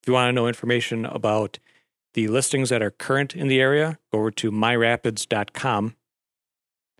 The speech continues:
So the my rapids dot com address has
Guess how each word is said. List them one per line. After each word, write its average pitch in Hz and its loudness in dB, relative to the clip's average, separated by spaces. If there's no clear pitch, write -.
So - -6
the 92 -14
my 107 -2
rapids 110 -2
dot 107 -2
com 156 -2
address 107 0
has 101 -6